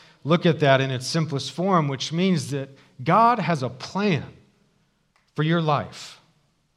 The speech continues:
But then here at the end of Ephesians, Paul says to be strong in the Lord and to withstand the schemes of the devil.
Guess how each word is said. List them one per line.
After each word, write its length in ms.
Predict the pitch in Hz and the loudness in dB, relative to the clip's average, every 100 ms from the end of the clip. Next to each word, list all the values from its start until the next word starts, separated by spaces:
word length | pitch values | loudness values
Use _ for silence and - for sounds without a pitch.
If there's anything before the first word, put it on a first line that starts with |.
| _ _ _ _ _ _ _ _ _ _ _ _ | _ _ _ _ _ _ _ _ _ _ _ _
But 120 | 175 | 2
then 100 | 196 | 4
here 160 | 180 233 | 4 4
at 80 | 226 | 2
the 180 | 175 160 | -2 2
end 220 | 247 254 | 2 4
of 140 | 175 | 4
Ephesians, 840 | 139 - 139 123 156 185 - - - _ _ _ _ _ _ _ | 2 -2 -2 0 -2 0 -4 -8 -16 _ _ _ _ _ _ _
Paul 200 | 185 185 | 0 2
says 280 | 202 190 | 4 2
to 100 | 156 | 2
be 140 | 165 180 | 2 2
strong 560 | - - 202 196 190 | 2 0 2 4 4
in 120 | 185 180 | 4 2
the 100 | 175 | 2
Lord 440 | 185 190 165 110 - _ _ _ _ _ - | 2 4 2 0 -10 _ _ _ _ _ -6
and 120 | 160 | -2
to 100 | 185 | 0
withstand 760 | 170 160 - 185 185 196 202 196 | 0 0 0 2 2 4 2 -2
the 300 | 214 170 156 | -6 -4 -4
schemes 720 | - - 175 175 175 165 - | -4 -2 0 2 0 -2 -6
of 300 | - 160 131 | -4 -4 -2
the 80 | 131 | -4
devil. 500 | 135 123 95 85 | -2 -2 -4 -16